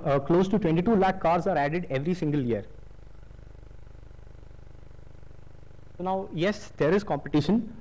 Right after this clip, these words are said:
but, uh, there are players like, uh, Automatic, Zubi, and Mojio, all heavily funded. And, uh, their primary market is always Canada and U S A. And, uh, they're not looking at, uh, the Indian space at all.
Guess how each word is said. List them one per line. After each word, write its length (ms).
but, 220
uh, 180
there 180
are 100
players 400
like, 280
uh, 380
Automatic, 540
Zubi, 360
and 120
Mojio, 440
all 220
heavily 280
funded. 440
And, 340
uh, 220
their 200
primary 400
market 360
is 80
always 300
Canada 460
and 220
U 80
S 140
A. 140
And, 300
uh, 120
they're 140
not 280
looking 260
at, 240
uh, 160
the 120
Indian 280
space 260
at 120
all. 180